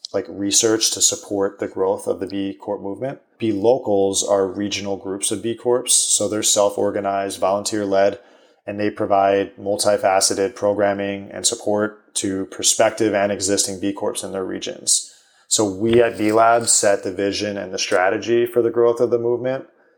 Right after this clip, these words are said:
And then B Locals, B Academics are vital partners to help us implement that. And they, I, I can't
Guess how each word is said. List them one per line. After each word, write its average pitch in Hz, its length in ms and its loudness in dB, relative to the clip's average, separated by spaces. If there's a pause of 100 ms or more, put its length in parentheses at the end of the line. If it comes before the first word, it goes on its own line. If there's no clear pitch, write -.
(120)
And 104 120 -2
then 98 200 -4
B 107 160 2
Locals, 107 580 0
B 104 140 2
Academics 98 680 2
are 95 220 2
vital 98 320 2
partners 95 480 -2
to - 80 -6
help 101 280 -2
us 98 280 0
implement 98 460 -8
that. 98 340 0
And 98 180 -12
they, 98 380 -2 (420)
I, 101 220 -2
I - 20 -4
can't 104 480 -2